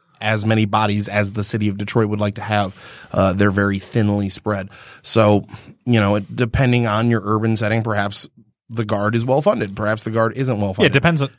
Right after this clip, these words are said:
Speaker 2: the prosperity of a town is going to roughly indicate the richer a town is. Um, unless a, the person running the town is particularly <laughs> stupid or short-sighted, the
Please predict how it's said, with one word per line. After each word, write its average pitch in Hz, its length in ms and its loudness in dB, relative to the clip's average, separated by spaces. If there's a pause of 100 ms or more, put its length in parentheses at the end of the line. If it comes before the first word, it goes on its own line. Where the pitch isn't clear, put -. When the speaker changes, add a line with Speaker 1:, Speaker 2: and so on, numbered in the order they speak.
(120)
Speaker 2:
the 139 120 -2
prosperity 208 440 2
of 175 60 0
a 143 60 4
town 135 320 2
is 117 100 0
going 117 260 2
to 113 140 -2
roughly 107 340 -4
indicate 110 300 -4
the 110 80 -2
richer 143 300 0
a 120 40 0
town 107 320 -2
is. 123 300 -4 (100)
Um, 98 440 -4 (380)
unless 143 280 0
a, 113 200 4 (320)
the 117 100 -4
person 123 300 0
running 107 200 0
the 127 80 -4
town 143 200 -2
is 98 120 -4
particularly - 440 -10
<laughs> - 40 -8
stupid - 440 -4
or - 60 -12
short-sighted, 110 640 -4 (380)
the 123 140 0